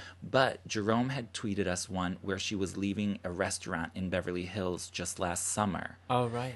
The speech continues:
Speaker 1: And she was wearing a very, uh, red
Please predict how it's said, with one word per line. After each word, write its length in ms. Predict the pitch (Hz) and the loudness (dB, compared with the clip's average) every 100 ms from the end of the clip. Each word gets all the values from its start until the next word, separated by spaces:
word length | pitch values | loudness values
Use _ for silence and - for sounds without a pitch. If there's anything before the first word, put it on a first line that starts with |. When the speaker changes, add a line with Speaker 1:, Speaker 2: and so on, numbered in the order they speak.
| - | -2
Speaker 1:
And 140 | 104 101 | 0 2
she 160 | - | 0
was 180 | 98 92 | -2 -2
wearing 380 | 90 98 92 92 | 0 2 2 -2
a 80 | 87 | -6
very, 720 | 85 90 95 101 95 80 - - - - - | -8 -2 4 4 4 0 -6 -14 -20 -20 0
uh, 240 | 90 87 85 | 2 4 2
red 460 | 92 87 82 76 | 0 2 4 2